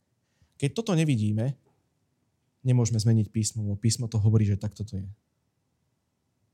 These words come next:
Takže týmto som vás chcel všetkých aj seba povzbudiť, <laughs> aby sme došli do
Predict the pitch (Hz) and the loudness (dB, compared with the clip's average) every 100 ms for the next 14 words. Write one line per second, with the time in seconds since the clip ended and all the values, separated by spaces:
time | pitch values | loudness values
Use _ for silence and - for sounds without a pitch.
0 | _ _ _ _ _ _ _ _ _ _ | _ _ _ _ _ _ _ _ _ _
1 | - 113 110 117 107 - 180 214 190 156 | -4 -2 0 -2 -2 -6 -8 -6 -4 -4
2 | 113 - 151 131 131 - - 127 - 131 | -4 -4 -2 -2 -4 -10 -8 -8 -4 -6
3 | 107 - _ - 117 120 113 - 113 113 | -6 -10 _ -10 -6 -4 -4 -2 -2 2
4 | 127 233 - - _ _ _ _ - 165 | 2 2 -2 -18 _ _ _ _ -2 0
5 | 135 160 131 _ _ _ _ _ _ _ | 0 -4 -6 _ _ _ _ _ _ _
6 | 123 147 156 131 147 - 160 139 | 0 2 2 2 0 -2 -2 -2